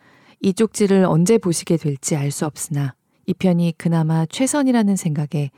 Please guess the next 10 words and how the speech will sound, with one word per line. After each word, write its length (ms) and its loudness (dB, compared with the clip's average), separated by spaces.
몇 220 -4
자 240 0
적습니다. 680 -8
저는 440 4
백이 360 2
호에 280 4
거주하는 800 0
김미자 500 2
씨 220 -4
딸 380 0